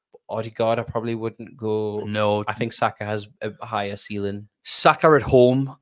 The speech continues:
Speaker 2: is just a different breed. So I think Saka at home is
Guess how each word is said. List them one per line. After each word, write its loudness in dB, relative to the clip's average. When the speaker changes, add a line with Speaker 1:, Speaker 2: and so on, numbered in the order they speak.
Speaker 2:
is -6
just -8
a -12
different -10
breed. -8
So 4
I -2
think -2
Saka 0
at -2
home -2
is -10